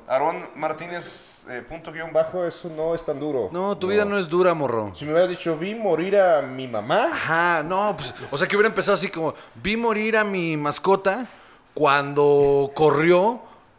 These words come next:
Speaker 2: porque agarraron a balazos a mi jefa en la puerta,
Speaker 1: Ajá.
Speaker 2: entonces se asustó y corrió y la atropellaron".
Speaker 1: Y la atropellaron, ¿no?
Speaker 2: Y me sentí muy triste por mi perrito.
Speaker 1: Sí, mi mamá, en paz descanse, pero mi
Speaker 2: Sí.
Speaker 1: perrito sí me marcó.
Speaker 2: Sí, mi mamá como sea se lo merecía,
Speaker 1: Ajá,
Speaker 2: ¿no?
Speaker 1: sí.
Speaker 2: Pero
Speaker 1: Ya, ya había vivido.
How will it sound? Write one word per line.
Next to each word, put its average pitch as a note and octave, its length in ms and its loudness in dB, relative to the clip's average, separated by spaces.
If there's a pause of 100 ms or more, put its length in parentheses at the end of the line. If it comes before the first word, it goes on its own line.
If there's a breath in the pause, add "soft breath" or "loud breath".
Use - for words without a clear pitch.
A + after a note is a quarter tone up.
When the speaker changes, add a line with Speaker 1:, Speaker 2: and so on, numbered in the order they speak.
Speaker 2:
porque D#3+ 380 4
agarraron E3+ 380 2
a E3 40 4
balazos D3+ 580 4
a D#3 60 2
mi C#3+ 120 -2
jefa D#3+ 580 2 (300 loud breath)
en B2+ 160 -4
la C3+ 180 0
puerta, E3+ 640 2
Speaker 1:
Ajá. C3 140 -12
Speaker 2:
entonces C#3+ 280 2
se D#3+ 60 2
asustó F#3 800 2 (160 loud breath)
y C3+ 120 -10
corrió D#3+ 440 2
y C4 60 2
la G3 120 2
atropellaron". C3+ 520 0
Speaker 1:
Y A#2+ 40 4
la A#2+ 60 4
atropellaron, A#2+ 760 -2
¿no? C3+ 60 -6
Speaker 2:
Y D3 100 0
me D3 140 0
sentí D#3+ 280 -6
muy G#3+ 160 -2
triste F#3+ 260 -2
por E3 160 0
mi D3+ 140 -2
perrito. C3+ 480 0
Speaker 1:
Sí, A#2 360 -8
mi C#3 120 -6
mamá, G#3 480 2
en D3 100 -10
paz D3+ 160 6
descanse, C#3 400 0
pero B2 140 -6
mi - 100 -4
Speaker 2:
Sí. D#3 40 -2
Speaker 1:
perrito D#3 260 2
sí F3 300 -2
me D#3+ 100 0
marcó. C3 420 0
Speaker 2:
Sí, A#3+ 60 2
mi B3 100 2
mamá A#3+ 240 4
como F#3 220 2
sea F#3+ 100 -4
se F#3+ 140 -4
lo D3 100 0
merecía, B2+ 520 0
Speaker 1:
Ajá, B2 80 0
Speaker 2:
¿no? F3 180 2
Speaker 1:
sí. - 80 -6
Speaker 2:
Pero D3+ 300 6
Speaker 1:
Ya, G#3+ 80 2
ya B3 60 4
había A3+ 160 2
vivido. G#3 540 -6